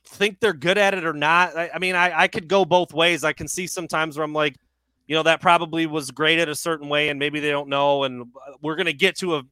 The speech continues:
we're gonna get to an example from the game on, on Saturday in just a minute, why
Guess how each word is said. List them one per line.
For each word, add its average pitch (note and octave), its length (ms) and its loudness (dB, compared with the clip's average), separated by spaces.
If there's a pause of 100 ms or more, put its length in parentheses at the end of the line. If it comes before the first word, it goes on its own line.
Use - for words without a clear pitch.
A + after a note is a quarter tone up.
(360)
we're D#3 100 -4
gonna F#3+ 140 4
get G3 180 4
to G#3 140 0
an E3+ 80 0
example E3+ 480 0
from F3+ 380 -2
the D#3 80 -2
game D3+ 460 -2
on, C#3 280 -2 (400)
on C3+ 100 -8
Saturday C#3+ 400 -2
in C#3 80 -6
just D3+ 240 -6
a C#3 40 -8
minute, D#3 400 0
why C3+ 420 4